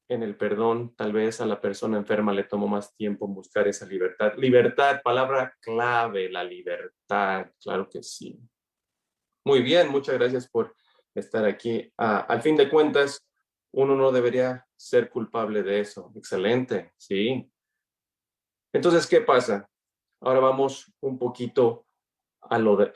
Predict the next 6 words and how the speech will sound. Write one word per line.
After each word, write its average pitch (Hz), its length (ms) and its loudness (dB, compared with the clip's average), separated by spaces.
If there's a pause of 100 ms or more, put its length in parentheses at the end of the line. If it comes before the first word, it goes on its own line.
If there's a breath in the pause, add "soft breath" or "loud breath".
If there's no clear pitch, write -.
lo 117 140 0
que 123 120 2
es 113 100 2
la 117 80 2
enfermedad. 90 800 -6 (1120)
Entonces, 151 440 0